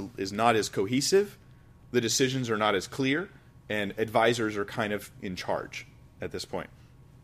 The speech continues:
So that's Ptolemy the fourth. He's now ruling, and of course they fail. And, um, let's read on. Verse fifteen. "So the king of the north shall come and build a siege mound and take a fortified city, and the forces of the south shall not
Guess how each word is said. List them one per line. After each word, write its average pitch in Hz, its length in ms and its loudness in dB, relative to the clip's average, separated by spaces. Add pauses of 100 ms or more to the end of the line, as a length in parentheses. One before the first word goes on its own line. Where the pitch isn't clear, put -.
(880)
So - 140 -2
that's 117 180 0
Ptolemy 123 340 0
the 101 60 -2
fourth. 127 380 2
He's 131 180 -2
now 113 140 4
ruling, 113 400 2 (480)
and 117 120 0
of 107 120 -6
course 104 200 2
they 104 140 2
fail. 113 480 4 (340)
And, 95 320 -2 (380)
um, 90 340 -2
let's 117 220 0
read 123 120 2
on. 92 120 2
Verse 127 180 2
fifteen. 127 360 2
"So - 120 -2
the 143 120 0
king 208 240 4
of 208 60 0
the 208 60 0
north 123 320 4
shall 151 200 4
come 104 340 -2
and 110 140 -4
build 117 160 2
a - 20 0
siege 156 400 -4
mound 92 380 -4 (200)
and 123 140 -2
take 160 260 4
a 135 60 0
fortified 151 720 4
city, 92 420 -2 (580)
and 127 140 0
the 127 60 -2
forces 160 420 0
of 170 60 -2
the 180 80 0
south 104 420 4
shall - 240 0
not 98 400 -2